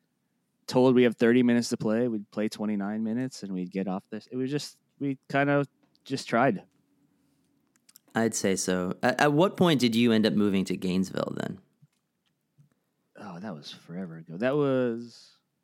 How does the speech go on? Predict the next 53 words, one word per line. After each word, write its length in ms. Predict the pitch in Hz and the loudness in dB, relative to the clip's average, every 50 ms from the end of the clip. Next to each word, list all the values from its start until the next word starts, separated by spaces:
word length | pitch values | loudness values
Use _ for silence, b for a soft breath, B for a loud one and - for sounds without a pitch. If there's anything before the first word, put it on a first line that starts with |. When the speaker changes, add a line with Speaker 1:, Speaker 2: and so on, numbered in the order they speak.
| _ _ _ _ _ _ _ _ _ _ _ _ _ _ _ _ _ _ _ _ _ _ _ _ _ _ _ _ _ _ _ _ _ _ _ _ _ _ _ | _ _ _ _ _ _ _ _ _ _ _ _ _ _ _ _ _ _ _ _ _ _ _ _ _ _ _ _ _ _ _ _ _ _ _ _ _ _ _
Speaker 2:
'Cause 100 | - 123 127 | -8 -6 -2
Speaker 1:
I 20 | |
Speaker 2:
you've 80 | 156 165 | -2 0
Speaker 1:
was 80 | - | 2
Speaker 2:
been 120 | - 101 107 | 2 4 4
there 100 | 110 113 | 6 6
a 20 | 107 | 6
Speaker 1:
already 80 | 101 | 4
Speaker 2:
long 180 | 101 - - 110 | 4 4 2 0
time. 340 | - 120 120 104 92 95 - _ _ _ _ _ _ _ _ _ _ _ _ _ _ _ _ _ _ _ _ _ _ _ _ _ _ _ _ _ _ _ _ _ _ _ | -2 -4 -4 -4 -6 -6 -10 _ _ _ _ _ _ _ _ _ _ _ _ _ _ _ _ _ _ _ _ _ _ _ _ _ _ _ _ _ _ _ _ _ _ _
Speaker 1:
probably 300 | - - - 156 170 151 | -18 -16 -14 -14 -14 -14
two 200 | - - - 127 | -12 -8 -8 -8
thousand 380 | - 127 117 113 101 92 90 | -6 -6 -8 -8 -8 -10 -12
six 640 | - - - - - - - - 117 143 - - - | -12 -12 -14 -14 -14 -14 -10 -8 -8 -8 -8 -10 -14
or 80 | - | -14
two 140 | - - - | -12 -8 -6
thousand 200 | 104 98 92 82 | -6 -6 -8 -10
seven. 360 | - - - 92 101 131 139 143 - _ _ _ _ - - | -12 -12 -12 -10 -10 -10 -12 -14 -16 _ _ _ _ -8 -8
Speaker 2:
Okay. 360 | 123 - 110 101 101 104 - - | -6 -4 -4 -2 -2 -4 -4 -2
And 180 | - 127 135 | 0 2 2
y-, 120 | 135 127 - - | 2 0 -2 -2
did 160 | 107 120 117 | -4 -2 0
you 120 | 127 135 139 | 2 2 2
move 280 | 127 120 131 127 120 127 | 4 4 2 2 2 2
there 280 | 127 123 123 120 120 | 2 2 4 2 2
just 280 | 110 - 107 - - - | 0 -2 -2 -4 -2 0
to 80 | - 104 | 0 0
move 280 | 110 123 143 151 151 | 2 2 2 0 0
there 160 | 170 160 156 | 0 0 2
because 300 | 139 131 117 - 110 107 | 2 0 0 0 -2 -2
it 80 | 110 107 | -2 -2
was 160 | 107 104 101 - | -2 -2 -2 -2
Gainesville, 520 | - 131 151 165 185 - 220 226 233 220 | -2 0 0 0 0 0 -2 -2 -2 0
or 60 | 170 110 | -2 -2
did 520 | - - - - - 101 - - 113 113 | -4 -8 -8 -8 -8 -6 -4 -4 -4 -2
you 120 | 113 113 | 0 0
move 260 | 110 110 110 107 107 107 | 0 0 0 -2 -2 -2
there 260 | 107 104 104 101 101 | -2 0 0 -2 -4
to 160 | 98 - 101 | -4 -6 -6
go 140 | 101 101 95 | -4 -2 -4
to 60 | 95 | -2
school? 220 | - - 156 185 | -4 -4 0 2
Speaker 1:
No, 180 | 202 208 214 220 | 6 6 6 6
nothing 320 | 214 240 233 170 151 131 | 6 4 4 4 4 4
to 60 | 120 120 | 6 4
do 40 | |
with 120 | 113 110 113 | 4 4 2
real 160 | 113 107 107 | 2 2 2
Gainesville. 360 | 101 104 107 104 101 98 98 92 | 2 0 -2 -2 -2 -4 -2 0
I, 240 | 123 135 147 147 - | 0 2 2 0 0
so 180 | - - 160 | 0 2 4
I 80 | 151 151 | 4 4
was, 440 | 151 151 147 143 131 - - - | 4 4 2 0 -2 -6 -10 -18